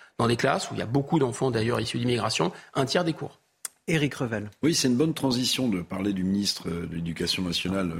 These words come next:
Speaker 2: Pape
Speaker 3: monsieur Pape
Speaker 2: Ndiaye.
Speaker 3: Ndiaye, parce que j'ai encore dans l'oreille ce qu'il avait dit quelques jours après la rentrée, que tout s'était très bien passé, que, euh,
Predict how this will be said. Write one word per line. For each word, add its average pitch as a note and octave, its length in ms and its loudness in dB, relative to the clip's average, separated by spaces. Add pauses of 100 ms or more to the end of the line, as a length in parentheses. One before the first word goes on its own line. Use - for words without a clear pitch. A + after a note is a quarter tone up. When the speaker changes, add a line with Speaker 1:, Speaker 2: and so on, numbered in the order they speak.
Speaker 2:
Pape D#3 180 -2
Speaker 3:
monsieur B2 120 0
Pape G#2+ 200 0
Speaker 2:
Ndiaye. F#2 60 0
Speaker 3:
Ndiaye, B2+ 360 0
parce G2 160 2
que G2+ 240 0 (460)
j'ai G#2+ 180 2
encore B2 520 2
dans G2+ 140 2
l'oreille A#2+ 560 2
ce - 140 2
qu'il G2 160 -2
avait G2 160 2
dit A#2 160 -2
quelques A2 280 -2
jours G#2 260 -2
après - 200 -2
la F#2 80 0
rentrée, A#2+ 520 -2 (100)
que - 80 -2
tout A#2 240 -4
s'était B2+ 240 0
très - 180 -2
bien F#2 140 -2
passé, F#2 360 -4 (640)
que, G2 100 2
euh, E2+ 500 2